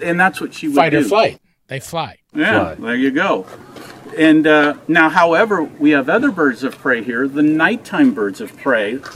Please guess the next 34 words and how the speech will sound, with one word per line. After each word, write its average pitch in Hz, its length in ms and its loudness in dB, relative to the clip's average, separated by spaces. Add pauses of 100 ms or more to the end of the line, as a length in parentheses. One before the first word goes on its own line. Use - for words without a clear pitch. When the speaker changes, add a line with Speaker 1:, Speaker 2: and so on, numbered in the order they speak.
(160)
Speaker 1:
like 135 460 -2
the 147 100 -2
great 135 240 0
horned 143 300 4
owl. 185 400 2 (140)
Speaker 2:
Wow. 123 140 -14 (380)
Speaker 3:
Now - 180 -4
Speaker 1:
Now, - 140 2
Speaker 3:
we're - 100 2
Speaker 1:
the 294 80 4
great 160 220 4
Speaker 3:
talking. 160 80 -4
Speaker 1:
horned 160 220 6
owl 165 240 4
could 160 220 -2
be 156 120 6
a 147 80 2
problem 165 480 -2
for 127 160 -6
that 110 220 -4
Speaker 2:
The - 100 -4
Speaker 1:
guy. - 60 0
Speaker 2:
big 175 220 0
owl 202 300 2 (240)
will, 151 260 -4
will 151 240 -4
smoke. - 540 -8 (500)
That's 196 220 -2
Omar. 185 560 -6
That's 156 160 -16
Omar, 175 300 -4
our 143 120 -6
Shih 147 180 -12
Tzu. 117 280 -10